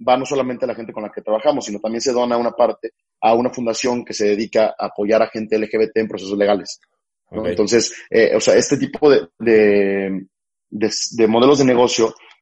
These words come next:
Speaker 1: te permiten serle fiel a tus valores, pero tienes que decirlo. O sea, si no, si no tenemos, si no nos quitamos el miedo de realmente ser políticamente incorrectos,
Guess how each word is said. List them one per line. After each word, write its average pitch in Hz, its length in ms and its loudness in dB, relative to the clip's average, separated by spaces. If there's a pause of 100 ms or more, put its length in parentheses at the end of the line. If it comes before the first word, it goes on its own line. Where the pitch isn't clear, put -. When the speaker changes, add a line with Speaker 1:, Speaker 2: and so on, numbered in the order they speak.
(180)
Speaker 1:
te 123 120 -6
permiten 120 340 0
serle 135 220 2
fiel 127 160 2
a 120 80 2
tus 104 120 -4
valores, 110 540 2
pero 107 160 -2
tienes 135 240 -2
que 120 80 -2
decirlo. 104 300 -4
O - 320 -20
sea, 107 100 -8
si 120 140 -2
no, 127 280 2 (360)
si - 160 -2
no 147 140 4
tenemos, 160 380 2
si 156 80 -4
no 170 80 2
nos 190 100 0
quitamos 160 300 0
el 123 100 0
miedo 131 300 6
de 110 80 4
realmente 127 600 0
ser 113 300 -2 (160)
políticamente 117 560 -4
incorrectos, 110 720 -4